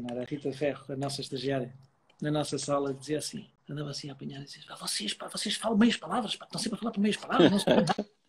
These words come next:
Desculpa aí, fala que não havia algo, é, é", arrancava a meio das conversas e tal, e ela sempre, portanto, convém enquadrar aqui os temas só para não ser pegar em conversas antigas e, "Ia, pois é,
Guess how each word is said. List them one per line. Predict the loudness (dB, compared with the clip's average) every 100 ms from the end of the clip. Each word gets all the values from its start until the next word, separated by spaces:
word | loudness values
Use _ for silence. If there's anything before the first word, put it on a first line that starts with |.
| -10 -2
Desculpa | 2 8
aí, | 8 8 0 6
fala | 8 10
que |
não | 10
havia | 10 8
algo, | 6 6
é, | 6 6 8
é", | 8
arrancava | 8 6 6 6
a |
meio | 8 8
das | 6
conversas | 6 6 4
e | 2
tal, | 0 -4
e |
ela | -6
sempre, | -8 -6 -6 -8 -20 -18 -8
portanto, | 2
convém | 6 8 8 6 2 2
enquadrar | 4 8 10 10 10
aqui | 6
os | 2
temas | 2 2
só | 2
para | 2 2
não | 2
ser | 0
pegar | 2 6 6
em | 6
conversas | 4 2 2
antigas | -2 -2 -2
e, | -4
"Ia, | -8 -16 -16
pois | -16 -14
é, | -14 -14